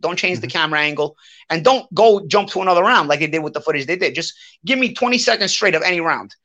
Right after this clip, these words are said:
Speaker 1: And he, and you won't
Speaker 2: Mm-hmm.
Speaker 1: find a single dominant, dominant cycle of the, of twenty seconds straight of him. You won't find a single one.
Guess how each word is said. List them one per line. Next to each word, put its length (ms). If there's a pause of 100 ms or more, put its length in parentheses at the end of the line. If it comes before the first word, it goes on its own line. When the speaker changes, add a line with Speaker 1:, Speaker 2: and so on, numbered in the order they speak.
(160)
Speaker 1:
And 100
he, 200
and 120
you 80
won't 180
Speaker 2:
Mm-hmm. 40
Speaker 1:
find 180
a 40
single 360
dominant, 580 (800)
dominant 380
cycle 420
of 120
the, 80
of 160
twenty 200
seconds 340
straight 280
of 80
him. 180 (180)
You 120
won't 200
find 200
a 20
single 300
one. 180